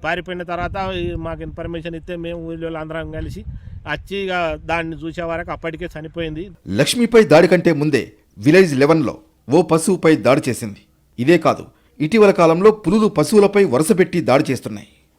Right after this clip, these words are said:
Speaker 2: ఈ మధ్యనే వాంకిడి మండలంలోని దాబా, బారేగూడ శివారులో పశువుల మందపై దాడి చేసింది పులి. ఇటీవలి కాలంలో నిర్మల్, ఆదిలాబాద్ జిల్లాలోని కుంటాల, బోధ్, సారంగపూర్, మామడపెంబి అటవీ ప్రాంతాలతో పాటు శివారుల గుండా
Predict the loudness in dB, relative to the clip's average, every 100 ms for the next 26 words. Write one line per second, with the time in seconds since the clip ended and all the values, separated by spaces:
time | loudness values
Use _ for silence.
0 | _ 0 0 2 2 0 -6 _ -8 0
1 | 2 2 2 6 6 6 4 2 4 4
2 | 4 0 -4 -8 2 4 6 4 2 2
3 | 2 4 2 -4 -10 _ -2 2 4 6
4 | 4 2 2 2 2 2 2 0 0 -4
5 | -4 -6 -10 -10 _ _ -4 2 4 4
6 | 6 4 4 2 -2 -6 2 4 4 2
7 | 0 -10 _ 0 4 6 6 6 6 6
8 | 8 6 2 0 2 4 2 -4 _ 4
9 | 4 4 -4 _ -4 2 4 4 2 0
10 | 0 -2 _ -6 2 4 4 4 4 2
11 | 2 2 2 2 2 2 4 4 2 0
12 | -2 -4 -12 _ _ 0 6 8 6 4
13 | 4 2 0